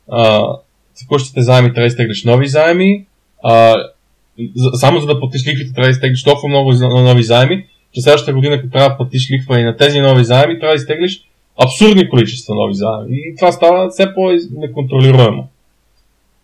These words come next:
В един момент, предполагам, ще се стигне или до някакъв фалит, поне частичен, или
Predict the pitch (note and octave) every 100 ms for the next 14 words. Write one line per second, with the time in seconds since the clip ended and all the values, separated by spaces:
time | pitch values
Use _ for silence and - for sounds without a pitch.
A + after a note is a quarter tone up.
0 | _ B2+ B2 A#2+ G#2 A#2+ C3 - - B2
1 | A#2+ A2 A2+ A#2 C3+ - _ _ _ _
2 | _ _ _ - B2+ B2 - - D#3+ D#3
3 | C#3 C#3+ D3+ C3+ C#3 C3 B2+ - _ _
4 | - B2 B2 - - - - A#2+ - -
5 | - A#2+ B2+ B2 - D3 C3 G3+ G#3 D#3+
6 | D3 E3+ G3